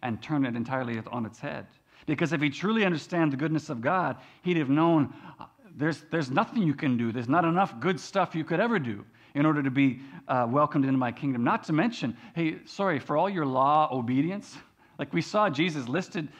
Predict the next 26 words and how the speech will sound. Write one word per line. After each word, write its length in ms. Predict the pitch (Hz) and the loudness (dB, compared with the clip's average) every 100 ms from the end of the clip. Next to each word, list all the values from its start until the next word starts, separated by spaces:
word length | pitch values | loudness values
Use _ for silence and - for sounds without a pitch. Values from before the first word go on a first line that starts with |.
| - | -2
commandments, 460 | 143 131 147 175 | 0 2 0 -2
but 160 | - 151 | -4 -6
if 140 | 135 | -4
you 80 | 160 | 2
know 240 | 139 170 175 | 2 4 0
the 80 | |
Ten 240 | 147 165 147 | 0 -2 -2
Commandments, 460 | - 151 160 120 | -2 -2 -2 -4
he 100 | 135 | -6
only 160 | 151 196 | -4 -4
listed 280 | 190 - 139 | -6 -6 -10
a 60 | |
couple. 380 | 139 143 - - _ _ _ - | -4 -4 -6 -16 _ _ _ -10
And 100 | 120 | -4
Jesus 260 | 127 147 135 | -2 -2 -2
was 140 | 131 | -4
very 240 | 113 143 151 | -2 -2 0
intentional 500 | 139 180 - 143 123 | -2 -4 -6 -4 -4
in 80 | |
the 60 | 117 | -4
commands 340 | 127 113 117 | -4 -4 -4
he 100 | 117 | -6
listed 340 | 110 113 - 104 | -8 -10 -10 -12
because 240 | 113 127 | -8 -6
he's 180 | 123 113 | -6 -4
like, 240 | 123 120 | -4 -4